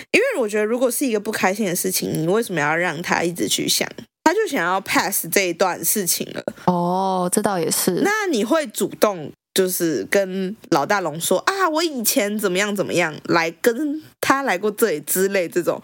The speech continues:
Speaker 1: 话吗？
Speaker 2: 哦，这真的不会那么白目，完全不会，是连提都不敢提。可能会想到啦，可能有些触景伤-，伤情的时候，但是绝对不会提的。
Speaker 1: 哦，那这样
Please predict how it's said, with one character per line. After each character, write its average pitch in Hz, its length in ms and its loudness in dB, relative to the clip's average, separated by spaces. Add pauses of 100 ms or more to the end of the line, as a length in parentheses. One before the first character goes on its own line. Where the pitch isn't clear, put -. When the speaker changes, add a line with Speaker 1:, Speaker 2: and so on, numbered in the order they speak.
(180)
Speaker 1:
话 165 180 4
吗？ 151 240 -4
Speaker 2:
哦， 226 100 4
这 262 140 2
真 285 140 0
的 254 80 2
不 208 160 2
会 220 80 0
那 220 80 0
么 196 100 2
白 170 220 0
目， 180 200 2
完 185 220 2
全 220 240 2
不 196 100 2
会， 196 160 2
是 285 120 2
连 214 340 0
提 180 300 0
都 208 100 2
不 196 140 0
敢 175 200 0
提。 - 320 -4 (320)
可 - 120 4
能 233 100 2
会 339 80 0
想 165 300 0
到 165 260 0
啦， - 180 0
可 - 120 2
能 190 120 0
有 190 140 2
些 226 180 2
触 247 280 0
景 170 200 0
伤-， - 220 0 (100)
伤 240 220 0
情 185 220 0
的 165 80 2
时 - 240 0
候， - 280 -2 (360)
但 185 120 2
是 185 80 0
绝 208 160 4
对 202 140 0
不 185 100 2
会 170 120 0
提 - 240 0
的。 - 100 4
Speaker 1:
哦， 196 420 2
那 294 120 0
这 359 80 2
样 339 200 0